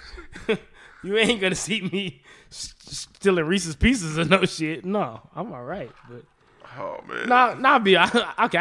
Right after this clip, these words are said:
Speaker 1: gotta stop lying. I ain't broke, but, like, well, I ain't my term. Okay, okay, so broke to me is, okay, broke and poor, diff-, two different things, niggas. Okay, man, let's go ahead and clarify that now. Poor is not having anything.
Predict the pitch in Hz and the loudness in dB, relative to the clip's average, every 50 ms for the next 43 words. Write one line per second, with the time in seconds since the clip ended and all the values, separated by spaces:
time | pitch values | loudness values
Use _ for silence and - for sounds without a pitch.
0 | 202 196 170 156 - 156 143 143 139 139 156 202 202 165 143 139 139 123 110 127 | 2 2 2 0 0 -2 -4 -4 -4 -2 -2 0 -2 -2 -2 -4 -6 -6 -8 -6
1 | 131 143 139 - - - - - - - - - 160 170 165 156 147 143 - _ | -6 -6 -6 -8 -14 -20 -20 -20 -20 -20 -12 -4 -2 0 0 0 -2 -4 -10 _
2 | _ _ _ - - _ _ - _ _ _ - _ _ _ _ _ _ _ - | _ _ _ -20 -20 _ _ -20 _ _ _ -20 _ _ _ _ _ _ _ -6
3 | 160 160 156 170 202 196 165 143 143 156 165 185 247 269 - - 175 156 151 147 | -2 0 2 4 4 4 4 2 0 2 6 6 6 6 6 2 0 0 0 -2
4 | 147 147 156 151 - - 151 - - - _ _ _ _ _ _ _ _ _ - | -4 -8 -12 -18 -18 -18 -18 -18 -20 -20 _ _ _ _ _ _ _ _ _ -14
5 | - - 180 185 160 196 180 165 170 165 180 160 170 160 175 254 320 294 - - | -6 -2 -2 2 4 4 4 4 2 0 -2 -2 0 4 6 6 6 6 2 -2
6 | 202 220 240 226 196 170 160 160 156 151 - 170 175 185 170 165 170 240 233 220 | -2 0 0 0 0 0 0 0 -2 -4 -4 -6 -4 -2 -2 2 4 2 2 4
7 | 180 196 196 185 170 165 160 147 - 170 - - - 208 190 175 165 160 170 165 | 4 6 6 6 6 4 2 0 -6 -14 -12 -4 0 0 0 0 -2 -4 -6 -6
8 | 156 151 151 151 147 151 147 151 - - - _ - - 151 143 180 170 170 165 | -6 -6 -6 -8 -8 -10 -10 -14 -16 -20 -20 _ -14 -12 -10 -8 -8 -8 -4 -2
9 | 165 160 151 170 185 180 180 175 180 180 165 - - 151 143 139 135 139 135 107 | -2 -4 -2 -2 -2 -2 -2 -4 -4 -6 -6 -4 -6 -8 -8 -8 -8 -10 -10 -12
10 | 98 - - - - _ _ - - - _ _ _ - - _ _ - - _ | -14 -16 -18 -18 -20 _ _ -20 -20 -20 _ _ _ -20 -20 _ _ -20 -20 _
11 | _ _ - 247 294 285 269 226 180 160 170 180 190 196 165 175 175 165 160 165 | _ _ 2 4 4 4 2 2 2 0 0 0 0 2 2 0 0 0 -2 -4
12 | 165 160 143 - 131 120 110 87 | -4 -4 -6 -8 -10 -14 -14 -16